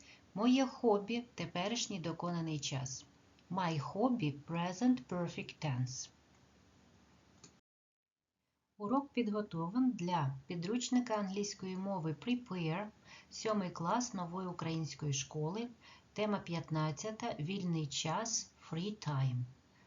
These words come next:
Автори підручника: Мелані Вільямс, Джоанна Коста,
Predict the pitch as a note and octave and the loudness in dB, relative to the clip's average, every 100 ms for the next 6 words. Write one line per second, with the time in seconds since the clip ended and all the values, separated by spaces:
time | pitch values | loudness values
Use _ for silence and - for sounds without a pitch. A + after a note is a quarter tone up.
0 | - - A#3 - B3 C4 C#4 A#3+ F#3 F3 | -4 0 0 0 2 4 4 2 2 0
1 | C#3+ - C#3+ C3+ C3+ D3 A3+ A#3+ G#3 F3+ | 0 2 4 4 6 6 6 4 4 2
2 | E3 G#3 A#3+ C4 C#4+ C#4+ - F#3 F3+ G3+ | 0 2 4 4 4 2 -2 -4 2 4
3 | F3+ E3 D#3 C#3 A3 B3+ B3+ - D4 | 4 4 0 0 0 0 0 2 2